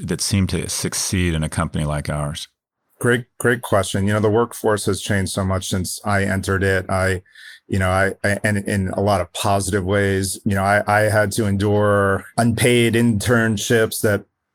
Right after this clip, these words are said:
Speaker 2: that allowed, you know, a lot of people of privilege to excel when, you know, i-,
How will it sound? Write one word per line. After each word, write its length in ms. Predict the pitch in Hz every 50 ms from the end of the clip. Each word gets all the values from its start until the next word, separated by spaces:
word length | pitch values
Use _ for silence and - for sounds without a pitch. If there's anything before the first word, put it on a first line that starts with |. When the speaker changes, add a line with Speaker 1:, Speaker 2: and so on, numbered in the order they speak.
| _ _
Speaker 2:
that 280 | - 110 104 98 95 - -
allowed, 480 | - 104 101 104 104 101 101 101 92 - _ _ _ _ _ _ _ _ _
you 180 | - - 101 101
know, 140 | 95 95 92
a 40 | 95
lot 180 | 101 101 98
of 60 | 95
people 260 | - - 117 - 104 101
of 80 | 87
privilege 460 | - - 113 101 92 107 101 98 -
to 200 | - - 113 98
excel 600 | 98 90 - - 123 113 107 104 104 104 104 104 98
when, 720 | 98 101 101 95 98 98 98 95 95 98 95 95 98 101 -
you 240 | 101 101 101 104 98
know, 260 | 98 98 92 92 95 95 -
i-, 160 | 107 104